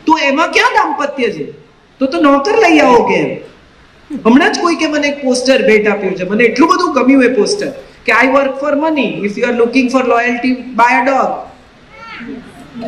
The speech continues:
હું પૈસા માટે કામ કરું છું, તમે વફાદારી ગોતતા હો તો કૂતરો રાખો ઘરમાં.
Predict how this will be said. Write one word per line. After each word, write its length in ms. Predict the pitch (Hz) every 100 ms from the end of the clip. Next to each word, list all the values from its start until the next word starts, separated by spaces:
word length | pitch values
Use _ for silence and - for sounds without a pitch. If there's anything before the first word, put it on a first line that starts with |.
| 214 190 -
હું 100 | 240
પૈસા 340 | 269 285 381 349
માટે 240 | 311 277
કામ 240 | 254 240
કરું 280 | 240 226 220
છું, 80 | 214
તમે 160 | 214 233
વફાદારી 520 | 214 240 247 254 262
ગોતતા 340 | 262 269 269
હો 120 | 277
તો 80 | 269
કૂતરો 280 | 277 294 330
રાખો 300 | 311 247 214
ઘરમાં. 320 | 185 165 -